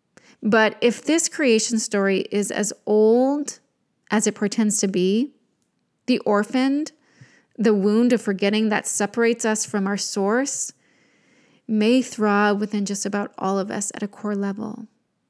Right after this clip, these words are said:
Sometimes so deep, it is imperceptible. This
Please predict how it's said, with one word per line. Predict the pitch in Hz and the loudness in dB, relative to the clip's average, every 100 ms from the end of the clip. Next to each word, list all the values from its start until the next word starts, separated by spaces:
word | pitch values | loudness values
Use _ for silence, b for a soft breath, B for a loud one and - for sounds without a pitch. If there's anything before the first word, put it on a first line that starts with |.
| _ _ | _ _
Sometimes | - - 247 269 277 254 262 - - | -8 -2 0 0 0 0 -2 -8 -10
so | - - - 226 240 | -8 -6 0 2 2
deep, | 233 - 180 202 277 - b b b b b b b _ | 0 -2 0 0 0 -4 b b b b b b b _
it | 226 285 | -2 2
is | 254 202 | 2 0
imperceptible. | - 202 196 180 - - - - - - _ _ _ _ _ _ _ _ _ _ _ _ _ _ _ _ _ _ - | -4 -6 -6 -8 -8 -10 -14 -14 -16 -18 _ _ _ _ _ _ _ _ _ _ _ _ _ _ _ _ _ _ -2
This | 254 - | -2 -2